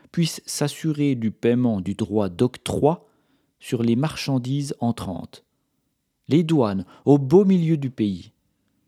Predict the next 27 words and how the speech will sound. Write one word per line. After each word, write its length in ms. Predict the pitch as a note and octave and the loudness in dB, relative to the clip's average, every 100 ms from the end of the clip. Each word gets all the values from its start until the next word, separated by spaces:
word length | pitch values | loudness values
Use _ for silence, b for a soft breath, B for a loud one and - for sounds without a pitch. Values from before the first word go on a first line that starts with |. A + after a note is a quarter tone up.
| _ | _
Voilà 220 | G#2+ A#2 | -4 -2
comment 360 | C3 A2+ B2+ B2 | 0 2 2 2
on 120 | G2+ | 2
extorquait 600 | A2+ A#2+ - G2+ - A#2+ | 0 0 -6 -8 -2 0
la 120 | A2 | 0
population. 580 | - G2 G2 F#2 F2 - - _ _ _ _ _ _ _ _ _ _ _ _ | -2 -6 -6 -8 -10 -16 -18 _ _ _ _ _ _ _ _ _ _ _ _
Ce 160 | - B2+ | -2 -2
chantage, 640 | - D3+ C#3+ G#2 F2+ - | 0 -2 0 -4 -6 -8
pour 180 | A#2 A#2 | -2 0
ne 100 | B2+ | 2
pas 200 | C#3 C3+ | 2 0
dire 280 | C#3 B2+ | 0 -4
ce 140 | - A2+ | -4 -6
racket, 680 | G2 A#2 C#3 A#2+ - - - _ _ _ _ _ | -2 -2 -4 -6 -8 -12 -20 _ _ _ _ _
rapportait 500 | - C3 C3+ D#3 - | -2 -2 0 -2 -2
trente 500 | C3+ - G3 C4+ C4+ | -2 0 2 2 0
millions 400 | G#3+ A3 F#3+ G3+ | 2 4 4 2
par 260 | F#3+ E3 D3 | 2 0 0
an 140 | D#3+ - | -2 0
aux 100 | C3+ | -2
fermiers 560 | - D3 C3+ C3+ C#3 | 0 -2 0 0 -2
généraux. 600 | A#2+ A#2+ D3 C3 G#2+ - _ _ _ _ _ _ _ _ b b | -2 -2 0 0 -2 -6 _ _ _ _ _ _ _ _ b b
Il 160 | - C3+ | -2 2
ne 80 | D#3+ | 4
redonnait 440 | D#3 D#3+ E3 E3 | 4 2 4 2
peut-être 580 | C#3 C3+ C#3 C#3+ C3+ - | 0 -4 0 -2 -2 -8
que 340 | B2+ A2+ G2 | -2 -2 -2